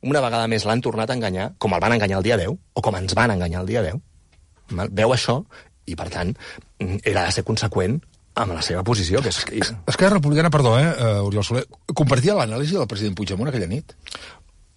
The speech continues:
Speaker 1: Una part d'Esquerra Republicana, sí, i una part no. Insisteixo que no hi ha, en aquell grup no hi havia, eh, en aquell grup de, de persones que podem dir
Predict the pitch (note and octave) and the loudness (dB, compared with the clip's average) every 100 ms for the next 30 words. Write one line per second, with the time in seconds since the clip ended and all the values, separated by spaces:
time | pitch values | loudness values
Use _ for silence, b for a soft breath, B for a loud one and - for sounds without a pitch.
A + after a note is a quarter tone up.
0 | _ - A#2 G#2+ F#2+ F#2+ F2 - F#2+ G2 | _ -2 2 2 2 -2 -2 -4 -4 -4
1 | F#2+ G2+ G2+ A#2 B2+ - A2 F#3+ G2 F2+ | -2 -2 0 -2 -2 -2 -2 -2 -2 -2
2 | E2+ E2+ A2 B2 G#2 G2 G#2 D3 D#3+ G#2 | -2 -2 0 0 -2 -2 0 0 2 2
3 | G2+ C#3+ - - G2 D3 D3+ B2 F3 - | 2 2 0 -4 -4 -2 0 0 2 0
4 | - G#2 A2+ C3 C#3 A#2 C#3+ - - B2 | -2 0 2 2 0 -2 -4 -6 -10 -10
5 | G2+ F#2+ F#2+ F2+ D3 A#2+ A2 G2+ F#2+ F#2+ | -8 -6 -6 0 0 2 -2 -2 -2 -4
6 | F#2+ F#2+ G#2+ - - - G#2 - C3+ G2 | -6 -6 -6 -4 0 0 0 -4 -6 -6
7 | G2 F#2+ G2+ A#2 | -6 -4 0 0